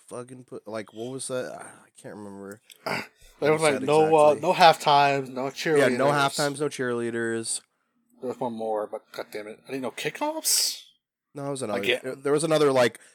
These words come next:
Speaker 1: fucking S J Ws thing that I forget.
Speaker 2: Like, a lot of people pretty much thought this was, like, we all saw this coming with the recent, like, trademarks and stuff they were trying to do.
Speaker 1: Yep.
Speaker 2: And then the reason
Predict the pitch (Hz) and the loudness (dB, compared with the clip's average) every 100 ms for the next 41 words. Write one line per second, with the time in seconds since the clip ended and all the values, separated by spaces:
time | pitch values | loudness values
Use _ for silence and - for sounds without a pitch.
0 | _ - 180 143 143 135 131 147 135 131 | _ -8 -4 -4 -4 -2 -2 0 -2 2
1 | 131 131 131 127 123 - 110 117 110 107 | 0 0 -8 -6 -6 -8 -8 -4 -4 -4
2 | 104 104 107 101 101 95 107 104 101 104 | -8 -10 -8 -6 -6 -6 -8 -6 -6 -8
3 | _ _ _ _ _ _ _ _ _ _ | _ _ _ _ _ _ _ _ _ _
4 | _ _ _ _ _ _ - 165 160 208 | _ _ _ _ _ _ -4 0 4 6
5 | 220 208 196 165 - 147 156 135 - 123 | 6 2 -4 -4 -2 -2 0 -2 0 -2
6 | 123 127 131 - _ 117 113 _ 135 160 | -2 -4 -6 -8 _ -8 -8 _ -4 0
7 | 165 160 165 160 147 - 131 147 143 147 | 2 2 0 0 -4 -4 -2 -2 -4 -8
8 | 143 - 127 131 117 113 127 117 107 - | -18 -12 -10 -8 -8 -8 -6 -6 -6 -8
9 | - 127 123 120 117 - 110 107 117 107 | -6 -6 -4 -6 -6 -8 -10 -8 -8 -8
10 | 117 110 117 107 98 107 117 117 113 101 | -10 -12 -10 -10 -10 -8 -6 -8 -10 -14
11 | 107 107 _ _ - 147 156 143 156 151 | -12 -14 _ _ -2 -2 0 0 0 -2
12 | 147 131 127 | -4 -6 -10